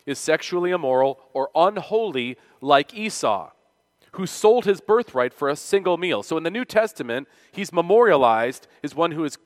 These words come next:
completely carnal, worldly minded, bound to the stuff of earth,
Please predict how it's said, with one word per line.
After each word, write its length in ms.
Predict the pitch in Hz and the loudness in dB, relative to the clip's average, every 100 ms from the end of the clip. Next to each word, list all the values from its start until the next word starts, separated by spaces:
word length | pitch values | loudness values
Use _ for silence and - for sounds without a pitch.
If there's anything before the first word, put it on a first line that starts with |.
| - | -8
completely 500 | 190 170 214 226 170 | -8 -6 -6 -4 -4
carnal, 480 | - 170 156 92 - _ _ _ _ _ _ _ - | 0 0 2 -2 -8 _ _ _ _ _ _ _ -4
worldly 420 | 185 226 165 151 | 4 4 4 2
minded, 440 | 143 143 113 92 _ _ _ - | 2 0 -2 -10 _ _ _ 0
bound 320 | 175 220 208 | 4 4 2
to 80 | 175 | -2
the 100 | 156 | -4
stuff 300 | - 165 151 | 0 0 0
of 120 | 135 | 0
earth, 380 | 139 95 - | 0 0 -4